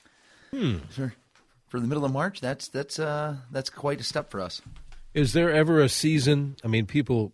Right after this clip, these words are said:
Speaker 1: realize in the wintertime they thought, "Hmm, we're losing, we're losing heat. I see the, uh, ice dams," whatever. Uh, a,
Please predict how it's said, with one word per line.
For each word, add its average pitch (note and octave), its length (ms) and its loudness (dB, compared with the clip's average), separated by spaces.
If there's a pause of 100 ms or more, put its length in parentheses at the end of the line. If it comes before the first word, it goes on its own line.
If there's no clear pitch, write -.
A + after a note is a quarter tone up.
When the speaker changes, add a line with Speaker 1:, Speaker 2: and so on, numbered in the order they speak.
Speaker 1:
realize G#2+ 420 4
in G#2 80 0
the G2+ 60 0
wintertime G2+ 560 0
they F#2 140 0
thought, G2 240 -6
"Hmm, D#3+ 320 0
we're G#2+ 160 2
losing, A#2 600 2
we're G#2 160 -2
losing B2+ 340 2
heat. A#2+ 260 0
I F#2 100 -4
see B2+ 300 -4
the, G#2 320 0
uh, F2+ 100 -2 (500)
ice C3 200 2
dams," A#2+ 280 -2
whatever. A#2+ 440 4 (280)
Uh, B2 200 2
a, C3 80 0